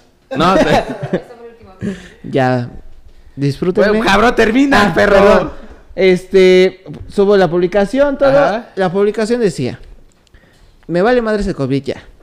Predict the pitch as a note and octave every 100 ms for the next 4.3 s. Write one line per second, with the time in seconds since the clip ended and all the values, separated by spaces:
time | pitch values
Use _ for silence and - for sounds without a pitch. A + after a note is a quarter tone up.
0 | _ _ _ D#3 D#3+ F3 A#3+ B3+ A3+ E3+
1 | - _ C#3+ C#3 E3 D#3+ F3 G3+ G3+ E3+
2 | C#3+ C3+ C3 B2+ - - C3 D3 E3+ D3
3 | - _ _ - D3 - _ _ A#2+ B2
4 | B2 B2+ C#3+